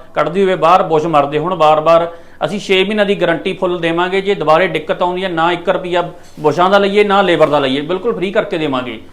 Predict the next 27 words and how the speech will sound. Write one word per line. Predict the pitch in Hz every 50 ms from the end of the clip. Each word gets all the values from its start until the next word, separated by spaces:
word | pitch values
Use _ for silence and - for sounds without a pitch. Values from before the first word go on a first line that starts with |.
| - - - - -
ਛੇ | - - - 185 202 226
ਮਹੀਨੇ | 226 240 233 220 220
ਦੀ | 208 220
ਮੋਟਰ | 220 208 202 185 208 202
ਦੀ | 190 226
ਪੂਰੀ | 196 202 208 - -
ਫੁੱਲ | - 208 202 202 196
ਗਾਰੰਟੀ | 196 190 190 175 160 185
ਉਹ | 196 208
ਰਿਪੇਅਰ | 196 - 180 165 196 185
ਦੀ। | 160 135 113 104 - - - - - - - - - 139
ਅਸੀਂ | 135 196 202 202
ਉਰੇ | 202 190 202 208 208 214 202 208 - - - -
ਆਪਣੇ | - - 190 208 202
ਤੁਹਾਡੇ | 170 196 185
ਸਾਹਮਣੇ | 160 180 170 185 208 214
ਮਸ਼ੀਨਾਂ | 196 170 - 185 180 190 185
ਦੇਖੋ, | 165 165 165 196
ਮਸ਼ੀਨਾਂ | 190 180 147 180 190 185 185
ਚੱਲਦੀਆਂ | 175 175 160 151 151 165 170
ਨੇ, | 180 185
ਬਾਹਰਲੀਆਂ | 180 160 151 160 175 196 202
ਮਸ਼ੀਨਾਂ | 180 156 143 170 165 165 151
ਸਾਰੀਆਂ | 147 151 190 196
ਮੰਗਵਾਈਆਂ | 202 185 185 180 170 175 170 170
ਹੋਈਆਂ | 175 175 175
ਨੇ, | 175 180